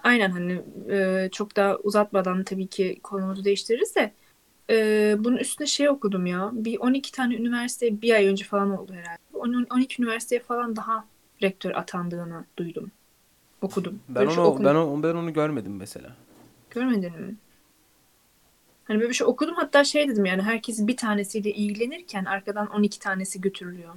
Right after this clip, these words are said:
Speaker 1: tarzında bir düşünceye kapılmıştım. Bilmiyorum, yalan da olabilir. Belki o da bir provokasyondur. Yani hiçbir şeye inanamadığın için
Speaker 2: Evet,
Speaker 1: yani hani biz
Speaker 2: maalesef.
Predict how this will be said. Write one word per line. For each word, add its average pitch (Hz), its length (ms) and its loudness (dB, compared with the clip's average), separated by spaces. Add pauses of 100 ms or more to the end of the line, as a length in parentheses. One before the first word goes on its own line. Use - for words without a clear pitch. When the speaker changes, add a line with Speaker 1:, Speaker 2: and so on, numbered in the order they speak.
(160)
Speaker 1:
tarzında 185 520 -4
bir 190 80 -8
düşünceye 208 380 -2
kapılmıştım. 196 580 -8 (1080)
Bilmiyorum, 247 320 6
yalan 226 320 6
da 202 80 2
olabilir. 165 420 -8
Belki 180 260 -4
o 190 100 2
da 180 80 0
bir 170 40 -6
provokasyondur. 165 800 -8
Yani 190 240 0
hiçbir - 180 0
şeye 220 140 2
inanamadığın 208 560 4
için 277 220 0
Speaker 2:
Evet, - 80 2 (420)
Speaker 1:
yani 131 140 2
hani 123 120 -2
biz 127 80 0
Speaker 2:
maalesef. 127 440 0